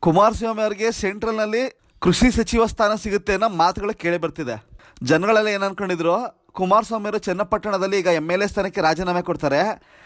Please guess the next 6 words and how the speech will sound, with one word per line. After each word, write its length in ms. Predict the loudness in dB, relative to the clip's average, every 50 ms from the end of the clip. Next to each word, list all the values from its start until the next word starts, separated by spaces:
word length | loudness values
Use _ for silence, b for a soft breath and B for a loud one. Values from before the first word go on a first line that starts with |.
| b b b b b
ಆ 220 | 2 4 4 4 4
ಸ್ಥಾನಕ್ಕೆ 960 | 2 0 0 0 0 0 -2 -6 -8 -6 -4 -2 -2 -2 -2 -4 _ _ b b b b b b
ಬಿ 240 | 0 2 4 4 4
ಜೆ 180 | 4 4 2 2
ಪಿ 160 | 0 -4 -8
ಕಡೆಯಿಂದ 420 | -4 -2 0 0 0 0 0 0